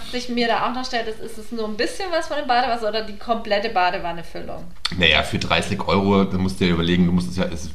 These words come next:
Speaker 2: ich nehme an, es ist ein Parfümflakon.
Speaker 1: Ah ja, okay.
Speaker 2: Größe so.
Speaker 1: Weil dann hätte ich gesagt, machst du es vielleicht, dass du dich selber nochmal in das Wasser reinlegst und dich so dem Star voll
Speaker 2: Ah,
Speaker 1: nachfühlst,
Speaker 2: nee,
Speaker 1: weißt du?
Speaker 2: ist
Speaker 1: So.
Speaker 2: okay.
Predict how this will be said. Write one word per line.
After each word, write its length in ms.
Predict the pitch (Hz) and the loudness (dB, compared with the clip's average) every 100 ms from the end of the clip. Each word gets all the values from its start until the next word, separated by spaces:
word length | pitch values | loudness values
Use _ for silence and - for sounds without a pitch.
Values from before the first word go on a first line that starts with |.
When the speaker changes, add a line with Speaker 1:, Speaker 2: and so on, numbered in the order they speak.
| - | -8
Speaker 2:
ich 160 | - | 0
nehme 180 | 110 98 | 4 6
an, 100 | 95 | 4
es 60 | - | 4
ist 60 | |
ein 60 | 87 | 0
Parfümflakon. 800 | - - 92 92 85 - 85 95 - - - | -2 0 0 0 -4 -4 -4 -6 -8 -8 -8
Speaker 1:
Ah 60 | 190 165 | -6 -6
ja, 80 | - | -4
okay. 120 | - | -2
Speaker 2:
Größe 220 | 87 85 | -2 -2
so. 260 | 80 78 - | -4 -4 -2
Speaker 1:
Weil 160 | 214 214 | 0 2
dann 160 | - | 2
hätte 160 | 339 - | 0 -2
ich 80 | - | -6
gesagt, 320 | 240 233 233 | -4 -4 -2
machst 220 | 233 240 | -6 -4
du 60 | 220 | -8
es 100 | - | -4
vielleicht, 280 | 214 202 | -4 -4
dass 140 | 202 - | -8 -8
du 80 | 208 | -8
dich 160 | 202 | -6
selber 240 | - 226 214 | 0 0 0
nochmal 220 | 214 190 | -2 -4
in 60 | 180 | -4
das 120 | - | -6
Wasser 300 | 226 180 165 | -4 -2 -2
reinlegst 520 | 151 160 156 165 - | -4 -4 -6 -6 -6
und 140 | 180 175 | -6 -6
dich 120 | 175 | -6
so 120 | - 175 | -4 -4
dem 360 | 180 180 175 170 | -4 -4 -4 -6
Star 380 | - 175 175 | -4 -2 -2
voll 220 | 196 175 170 | -4 -6 -6
Speaker 2:
Ah, 640 | 165 110 101 101 95 85 82 | -4 0 2 4 4 4 2
Speaker 1:
nachfühlst, 80 | 82 | 2
Speaker 2:
nee, 200 | 85 80 | 0 0
Speaker 1:
weißt 300 | 80 - - | 0 -2 -6
du? 60 | |
Speaker 2:
ist 60 | 175 | -4
Speaker 1:
So. 40 | |
Speaker 2:
okay. 220 | 175 80 | -2 -2